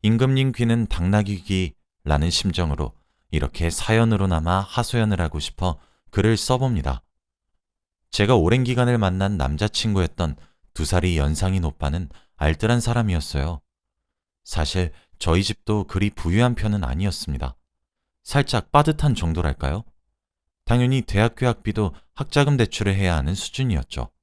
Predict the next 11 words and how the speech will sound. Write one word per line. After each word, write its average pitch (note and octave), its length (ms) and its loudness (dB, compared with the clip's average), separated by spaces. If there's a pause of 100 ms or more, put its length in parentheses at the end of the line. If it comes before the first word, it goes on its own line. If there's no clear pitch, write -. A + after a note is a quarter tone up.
(760)
그래서 D#2 280 0
어렸을 E2 340 0
때부터 D#2+ 500 -4 (220)
습관적으로 F#2+ 880 -4 (320)
절약이 A2+ 500 0
몸에 F2 300 -2
배어있는 A2 500 0
편입니다. E2+ 560 -4 (960)
요즘은 E2 340 0
시대가 A#2 400 0
좋아져서 F2+ 600 -2